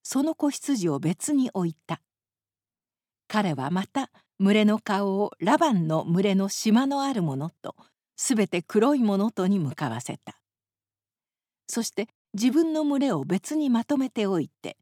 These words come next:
ラバンの群れには入れなかった。また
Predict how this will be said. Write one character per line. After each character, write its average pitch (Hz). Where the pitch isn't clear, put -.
ラ 302
バ 339
ン 202
の 175
群 170
れ 190
に 160
は -
入 151
れ 214
な 262
か -
っ -
た。 -
ま 170
た 160